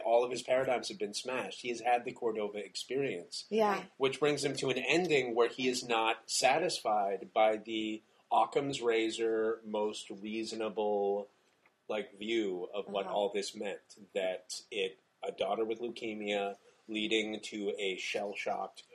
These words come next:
Speaker 1: wreck of an old man who's Cordova in a nursing home.
Speaker 3: Maybe.
Speaker 2: Right, because that's not a hero's journey. That's not revelatory. It is not, like,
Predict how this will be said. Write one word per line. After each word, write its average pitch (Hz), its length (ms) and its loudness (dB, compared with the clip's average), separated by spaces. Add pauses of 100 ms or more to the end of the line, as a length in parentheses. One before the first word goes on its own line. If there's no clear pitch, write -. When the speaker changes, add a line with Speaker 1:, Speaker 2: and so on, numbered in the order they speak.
(140)
Speaker 1:
wreck 101 420 2
of 104 120 -8
an 98 100 -6
old 98 340 -4
man 92 460 -6 (460)
who's 98 240 -6
Cordova 98 600 0
in 98 80 -8
a 98 40 -4
nursing 92 440 -6
home. 208 160 -6
Speaker 3:
Maybe. 214 320 -2
Speaker 2:
Right, 302 180 6
because 294 260 -2
that's 311 320 4
not 277 220 0
a - 20 -4
hero's 277 380 -2
journey. 175 320 -4
That's 208 180 0
not 247 240 2
revelatory. 226 920 2
It 202 160 -2
is 196 160 -4
not, 202 360 -2
like, 190 220 -2